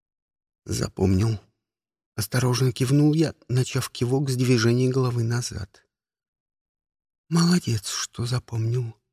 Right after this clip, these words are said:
Пошли найдём Фиону. Я всё-таки жрать хочу до потери сознания. Благодать это».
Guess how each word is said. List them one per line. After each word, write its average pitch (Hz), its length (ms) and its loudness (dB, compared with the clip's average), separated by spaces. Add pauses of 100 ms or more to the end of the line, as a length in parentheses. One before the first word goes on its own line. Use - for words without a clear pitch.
(720)
Пошли 190 340 -2
найдём 165 360 2
Фиону. 98 600 0 (340)
Я 147 200 0
всё-таки - 420 0
жрать 151 280 0
хочу - 280 -6
до 123 120 -2
потери 160 360 -2
сознания. 117 720 -2 (540)
Благодать 165 520 4
это». - 260 -4